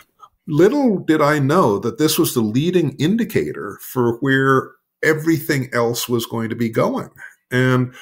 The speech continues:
I had assumed that we were just in our regular garden variety family decay thing in, you know,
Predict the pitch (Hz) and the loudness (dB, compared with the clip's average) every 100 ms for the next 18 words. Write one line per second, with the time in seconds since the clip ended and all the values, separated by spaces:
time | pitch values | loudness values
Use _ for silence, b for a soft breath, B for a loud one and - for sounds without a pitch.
0 | B B _ _ _ _ _ - 123 190 | B B _ _ _ _ _ 0 2 4
1 | 180 165 - 135 120 117 117 113 107 101 | 2 0 0 2 2 2 -2 -2 -2 -2
2 | - 110 127 131 117 110 - 104 107 - | -2 0 2 4 2 0 -2 -2 -2 -4
3 | 110 101 92 90 87 110 113 110 98 92 | -6 -4 -4 -4 0 0 2 0 0 0
4 | 92 90 _ _ _ _ _ _ - 95 | 0 -4 _ _ _ _ _ _ -10 0
5 | 110 117 117 110 95 92 95 98 98 98 | 4 4 2 -2 0 0 2 0 0 -2
6 | 101 92 - 95 101 95 92 92 90 - | -4 -6 -6 -4 -2 -2 -4 -6 -8 -2
7 | 101 92 90 - 80 71 85 87 92 92 | 2 2 0 -6 -10 -10 -14 -10 -10 -8
8 | 95 78 78 | -8 -8 -14